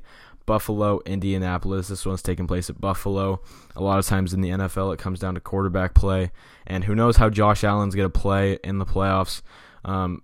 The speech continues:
had a good start last year and kinda fell apart against Kansas City. Um, but I'll give him a break. It's Kansas City, and they were fantastic last year, especially in the playoffs. Um, so Buffalo, Indianapolis, but a lot of times, as I said, it comes down to quarterback play, and Josh Allen is,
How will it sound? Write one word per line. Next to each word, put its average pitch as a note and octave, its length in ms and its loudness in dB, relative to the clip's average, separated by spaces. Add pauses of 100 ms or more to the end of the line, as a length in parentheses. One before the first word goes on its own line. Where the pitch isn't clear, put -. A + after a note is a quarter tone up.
(120)
had G2+ 160 -2
a G2+ 40 -2
good F#2+ 200 -4
start G2 240 -2
last F#2+ 300 -2
year G2 100 -4
and F#2+ 80 -6
kinda F2+ 200 -4
fell F#2 240 -4
apart F#2 500 0
against F2+ 300 -6
Kansas F#2 320 -6
City. F#2+ 400 -6 (380)
Um, F2 220 -10
but F2 80 -6
I'll F2+ 100 -4
give F#2+ 140 -2
him G2+ 80 0
a F#2+ 60 0
break. F#2 260 0
It's - 120 -8
Kansas F2+ 280 0
City, F2 240 -4
and F2 80 -4
they E2+ 100 -2
were F2 160 -4
fantastic F2 720 -6
last F2+ 240 -8
year, F2 100 -8
especially F2 320 -10
in F2 40 -8
the E2+ 80 -8
playoffs. F2+ 440 -4 (500)
Um, F2+ 480 -4 (220)
so - 180 -8
Buffalo, G2 500 0
Indianapolis, F#2 640 -4
but F2+ 140 -8
a - 20 -4
lot F2+ 160 -4
of F#2 80 -6
times, F#2 220 -4
as F2+ 100 -2
I F2 60 -2
said, F#2 220 -4
it E2+ 60 -4
comes F2 200 -8
down F2+ 140 -6
to - 40 -10
quarterback F#2 520 -6
play, F#2 320 -4
and E2+ 100 -8
Josh F#2 340 -4
Allen F#2 440 -4
is, E2 560 -8